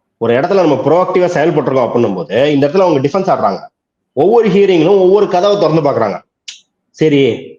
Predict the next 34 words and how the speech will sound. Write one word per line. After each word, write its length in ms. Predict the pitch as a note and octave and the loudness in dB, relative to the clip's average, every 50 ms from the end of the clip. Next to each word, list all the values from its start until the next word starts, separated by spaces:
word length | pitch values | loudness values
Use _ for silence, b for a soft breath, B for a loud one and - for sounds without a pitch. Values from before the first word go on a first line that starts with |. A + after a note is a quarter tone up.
| _ _ _ _ _ _ - | _ _ _ _ _ _ -4
பத்து 220 | D3+ D#3 - - | -4 -2 -2 -2
கதவை 240 | F3 F3+ F3+ G#3+ A3 | 0 0 0 2 0
அடைச்சிட்டாங்கப்பா, 540 | F3+ E3 D#3+ - F#3 D3+ C#3 B2 A2 A#2 A#2 A2+ - - - | 0 0 -2 -2 -2 -2 -2 -2 0 0 0 0 -2 -2 -4
அட்லீஸ்ட் 360 | G#2+ A#2+ - F#3+ G#3+ F3+ F3+ | -4 -4 -2 -2 -2 -2 0
அதுல 180 | C#3+ C#3+ F3+ F3 | 0 0 2 2
ஒரு 180 | D3 E3 F#3+ | 2 2 2
கதவு 240 | F3 F3 D#3 F#3 F#3+ | 2 0 0 0 0
ரெண்டு 180 | D#3 D3 D3 C#3+ | 0 0 0 0
கதவு 200 | C3+ C3 D3 D#3+ | 0 0 0 0
நம்ம 200 | D#3 C3 B2 C#3 | 0 0 0 0
ஓபன் 240 | C3 C3 C#3+ C#3 B2 | -2 -2 -2 -4 -4
பண்ணி 160 | A#2 A2 G2+ | -4 -4 -6
வச்சோம்னா 380 | - - G2 F#2+ F2+ F#2+ C3 F#3 G#3 G3+ - _ _ _ _ _ _ _ _ - | -10 -12 -14 -12 -6 -4 -4 -4 -4 -6 -10 _ _ _ _ _ _ _ _ -6
நாளைக்கு 380 | C3 D3+ G3 A3 A#3+ G#3+ G#3 - | -2 0 2 2 2 0 0 -2
திருட்டு 260 | - A#3 - - B3+ | -2 -4 0 0 0
போயில 240 | D#3+ F3 F3 G3+ F#3+ | 2 2 2 2 2
அந்த 200 | D#3 D#3+ F3 D#3 | 2 2 2 2
கதவு 240 | D#3 D3+ E3+ F3 E3 | 2 2 2 2 2
வழியா 200 | C#3 C#3+ C#3+ C3+ | 2 2 2 0
விட்டுருவோம் 480 | B2 A#2 - G#2+ G#2 F#2+ F#2 F2+ F2+ _ _ _ _ _ _ _ _ _ _ _ _ _ _ _ - - _ _ - | 0 -4 -6 -10 -8 -8 -8 -8 -12 _ _ _ _ _ _ _ _ _ _ _ _ _ _ _ -20 -20 _ _ -6
அப்படிங்கிற 360 | A#2+ B2+ - C#3+ C#3 B2+ A#2 - | -6 -2 0 0 0 0 0 0
மாதிரியான 340 | - G2 F#2+ F2+ E2+ G2+ C#3+ G3 G3+ | 0 -2 -2 -2 -4 -2 -2 0 0
ஒரு, 180 | F3+ D3 A#2+ G#2+ F#2+ F2 E2 D#2 D2+ - - - | 2 2 0 0 0 -2 -4 -6 -6 -8 -10 -10
அ, 100 | F2 F2+ F2+ F2 | -10 -8 -6 -6
ஒரு 200 | F2+ F#2+ F#2+ F2+ E2+ D#2+ D2 B1+ - - _ _ _ A#2 | -4 -4 -4 -4 -4 -6 -8 -10 -12 -16 _ _ _ 0
முன்னெடுப்புல 480 | C3+ E3+ F#3+ F#3+ F3 D#3+ C3+ C3 A#2+ | 0 2 2 2 2 0 0 -2 -2
தான் 120 | C3 E3+ F3+ | 0 0 0
அவங்க 140 | D3+ B2+ | 0 0
இதை 120 | A2 G#2 G2+ | -2 -4 -6
செய்யறாங்க 380 | - A#2 - A2+ C3 A2+ G#2+ G#2+ G#2 | -4 -2 -2 0 -2 -2 -2 -2 -4
அப்படின்றது 440 | G2+ G#2 - - A#2+ A#2 C3 D#3 C#3+ | -4 -6 -10 -16 -14 -8 -6 -4 -4
நம்மளால 260 | G#2+ G2+ A#2+ B2+ A#2+ | -4 -2 -2 -2 -4
புரிஞ்சுக்க 320 | B2 - D3 D3 D3 B2+ A2+ | -2 -2 -2 0 0 -2 -4
முடியுது. 220 | G#2 G2 F#2 - | -6 -8 -10 -14